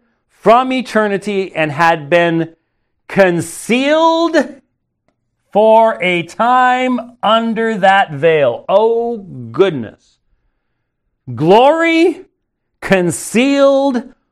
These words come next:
for a time under that veil. Once again,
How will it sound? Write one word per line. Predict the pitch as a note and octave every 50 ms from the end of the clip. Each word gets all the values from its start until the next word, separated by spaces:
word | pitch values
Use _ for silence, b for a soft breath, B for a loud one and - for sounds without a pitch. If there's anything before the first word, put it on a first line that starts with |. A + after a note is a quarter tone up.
| _ _
for | _ _ F#3 F#3+ F3+ E3+
a | D#3+ D#3
time | D#3 - - G#3+ A3 A#3+ B3+ B3+ B3+ B3+ B3+ B3+ B3+ B3+ B3+ C4 A#3+ A#3+ - _ _ _ _ _ _ _ _ _ _ _ _ _ -
under | G3+ A3+ B3 B3 B3 B3+ A#3+ G#3+
that | G#3 G#3+ G#3 G#3 G3+ G3+
veil. | D#3 C3+ D#3 F3+ D#3 C#3 A#2+ G#2 F#2 F2+
Once | F2 F#2+ G#2 B2 E3+ A#3+ B3+ C4 C4
again, | C#4+ A#3 D#4 D#4 D4 B3+ A#3 A#3 A#3 A#3 -